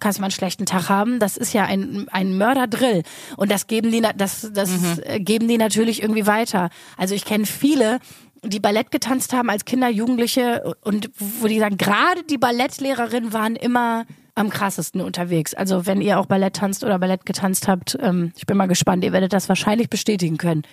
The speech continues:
Speaker 1: Ich kenn keine Ausnahmestory. Ich kenn keine einzige Ballettlehrerin, die irgendwie, wo man sagt, ach, die war vorher noch beim
Speaker 2: Ja.
Speaker 1: Alnatura und lo-, äh, atmet ein bisschen locker durch die Hose.
Speaker 2: Doch, eine bei uns war, war so eine Alnatura, Yoga und so, die war auch sehr, „Hört auf euren Körper“, aber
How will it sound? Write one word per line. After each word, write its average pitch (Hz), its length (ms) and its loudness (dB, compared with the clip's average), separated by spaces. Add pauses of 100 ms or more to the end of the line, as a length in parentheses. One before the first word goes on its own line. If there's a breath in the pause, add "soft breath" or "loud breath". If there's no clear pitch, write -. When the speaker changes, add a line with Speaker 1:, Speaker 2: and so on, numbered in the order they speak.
Speaker 1:
Ich 202 100 -4
kenn 262 220 2
keine 302 540 0
Ausnahmestory. 175 840 0 (840 soft breath)
Ich - 120 -2
kenn 294 220 4
keine 330 340 2
einzige 302 320 -2
Ballettlehrerin, 269 540 0
die 247 180 -2
irgendwie, 247 280 0
wo 240 60 2
man 240 140 2
sagt, 226 220 -2
ach, 247 80 -4
die 233 180 -2
war 220 120 2
vorher 240 200 0
noch 233 120 0
beim 220 180 0
Speaker 2:
Ja. - 80 2
Speaker 1:
Alnatura 262 540 2
und 226 200 -2
lo-, 220 140 0
äh, 208 240 -4
atmet 226 300 -2
ein 226 60 -6
bisschen 240 180 -2
locker 226 200 0
durch 214 120 -4
die 226 100 0
Hose. 196 360 2 (640 loud breath)
Speaker 2:
Doch, 240 220 2
eine 254 220 0
bei 277 160 -2
uns 285 160 -8
war, 277 340 -2
war 269 140 0
so 233 80 -4
eine 196 180 -2
Alnatura, 196 600 -2
Yoga 220 440 0
und 214 140 -6
so, 214 140 -4
die 196 140 -4
war 214 140 2
auch 214 80 -4
sehr, 208 220 0
„Hört 226 180 0
auf 196 120 -2
euren 190 220 0
Körper“, 233 360 0
aber 240 320 0